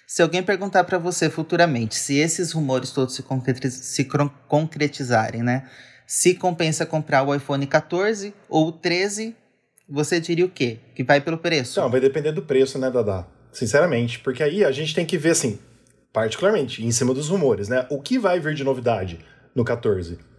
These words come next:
Speaker 2: Né? Se vai ter alguma coisa que compense? Porque talvez o treze vai ficar num preço ótimo pra quem hoje não tem muita condição de ter um iPhone e quer ter um iPhone bom,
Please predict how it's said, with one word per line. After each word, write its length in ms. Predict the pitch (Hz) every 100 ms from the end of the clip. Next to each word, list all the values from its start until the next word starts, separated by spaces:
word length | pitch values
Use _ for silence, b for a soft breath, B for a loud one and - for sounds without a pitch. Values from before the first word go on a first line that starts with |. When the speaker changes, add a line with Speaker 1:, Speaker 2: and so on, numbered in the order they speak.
| -
Speaker 2:
Né? 120 | 117
Se 120 | 113
vai 120 | 139
ter 80 | 143
alguma 160 | 143 135
coisa 180 | 127 -
que 60 |
compense? 680 | - 123 110 147 104 - - B B B
Porque 180 | 180 196
talvez 760 | 208 196 147 196 247 - - - _ -
o 100 | 151
treze 380 | 147 156 190
vai 100 | 175
ficar 160 | 160 175
num 120 | 170
preço 340 | 170 165 - 147
ótimo 580 | 156 175 - 220 262 - B B
pra 120 | 214
quem 200 | 214 233
hoje 200 | 226 220
não 140 | 233 233
tem 140 | 226
muita 200 | 220 220
condição 300 | 220 214 208
de 80 | 202
ter 100 | 208
um 100 | 208
iPhone 260 | 208 208
e 20 | 208
quer 120 | 208
ter 80 | 214
um 80 |
iPhone 220 | 208 214 214
bom, 340 | 175 190 226